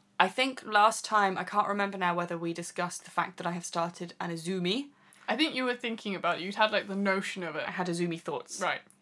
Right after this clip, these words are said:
Speaker 1: Um, so, uh, Izumi is from our spring issue of this year and was designed by Natalie Sellers,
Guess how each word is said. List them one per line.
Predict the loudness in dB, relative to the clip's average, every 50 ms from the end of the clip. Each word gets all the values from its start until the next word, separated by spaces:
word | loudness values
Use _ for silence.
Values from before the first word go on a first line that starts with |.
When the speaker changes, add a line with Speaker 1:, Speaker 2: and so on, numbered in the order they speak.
| _
Speaker 1:
Um, | 4 6 8 8 8 8 6 4 0 -6 -10 -12 -14 _
so, | -8 -6 -2 0 6 8 10 10 10 8 6 4 0 -2 4 8
uh, | 8 8 8
Izumi | 8 4 4 2 2 4 2 0 0
is | 0 0 0 0 -2 -4 -10 -10
from | -4 0 2 2 2 0 -2
our | -4 -2 -2 -4 -4
spring | -6 -4 -2 -2 -2 -2
issue | -4 -6 -6 -4 -6 -4 -4
of | -4 -4 -4
this | -6 -8 -8 -8 -8 -8
year | -6 -4 -4 -4 -4 -4
and | -6 -8 -8 -8 -10 -12 -12
was | -16 -14
designed | -14 -10 -8 -8 -8 -8 -6 -4
by | -4 -4
Natalie | -4 -4 -6 -8 -8 -10 -10 -8
Sellers, | 0 4 4 4 4 4 0 -6 -8 -12 -16